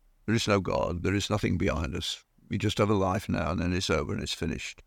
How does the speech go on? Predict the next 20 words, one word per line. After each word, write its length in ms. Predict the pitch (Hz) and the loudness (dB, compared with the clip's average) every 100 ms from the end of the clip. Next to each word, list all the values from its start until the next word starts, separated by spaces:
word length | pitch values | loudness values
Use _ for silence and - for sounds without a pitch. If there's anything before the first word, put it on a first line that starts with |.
| _ _ _ _ _ _ _ | _ _ _ _ _ _ _
But 120 | 110 | 2
he's 160 | 131 127 | 4 4
honest. 500 | 165 175 98 - - | 2 2 0 -2 0
He's 160 | 98 | 0
got 180 | - 104 | 2 0
a 60 | 101 | 2
Jewish 300 | - 98 - | 0 -2 -2
background. 600 | - - - 104 90 - | -6 -6 -6 -6 -6 -8
He 140 | 104 | -6
says, 380 | 101 - 98 95 - - _ _ _ _ - | -2 0 0 0 -8 -20 _ _ _ _ -4
"Looking 400 | 120 165 - 147 | 2 2 4 4
around 480 | 113 113 117 113 104 | 4 6 6 6 4
the 80 | |
world, 440 | 101 110 101 92 92 | 4 4 4 2 2
this 380 | 117 - - - - | 0 2 -2 -4 0
is 420 | 110 98 - - | 0 2 0 0
an 140 | 101 | 2
extraordinarily 1040 | 98 - - 117 107 98 98 92 85 87 85 - | 2 2 2 4 4 4 4 4 4 2 2 0
unappetizing 1120 | 107 104 - 101 104 101 - 87 90 87 - | 2 2 0 -4 -2 -2 -2 -2 -2 -2 -2
prospect. 600 | - - - - - | -4 -6 -8 -10 -14